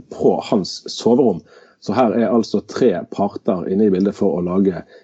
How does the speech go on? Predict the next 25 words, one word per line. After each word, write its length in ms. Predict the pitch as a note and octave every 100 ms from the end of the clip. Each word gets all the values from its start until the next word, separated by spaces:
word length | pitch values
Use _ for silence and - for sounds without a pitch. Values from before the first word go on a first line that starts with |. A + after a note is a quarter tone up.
| _
innspillingen, 600 | A2+ - G#2 F2 E2+ E2+
der 100 | E2+
vi 80 | F#2
skal 160 | F2 F#2
gå 80 | G#2
gjennom 380 | A2+ F#2+ F2+ -
f-, 300 | - - -
teksten 420 | B2 - - F#2
for 140 | F#2+
fjerde 380 | F2+ - B2+ C#3
søndag 340 | D3+ C3+ A#2+ A#2+
i 200 | B2 A2+
fastetiden. 960 | - G#2+ - - A#2+ - - G#2 A#2 F3 - - _ _ -
Og 380 | G#2+ G2+ F#2+ -
teksten 420 | - - - F#2
er 240 | D#2 G2 D#2+
fra 340 | - G2+ F#2+
Johannes 640 | A2 G2 B2+ F#2+ D#2 - - -
evangeliet, 580 | F#2 F#2 F#2+ G2+ C#3
kapittel 400 | C#3+ G2+ F2+ F#2+ -
elleve, 380 | G#2 B2 B2+ D#3 - _ -
vers 440 | A#2 - - - _ -
førtifem 580 | - - G#2+ G#2 G#2+ A2+ _
til 300 | - G2 F2+ -
femtitre. 920 | - - F#2 - - D#2 - - -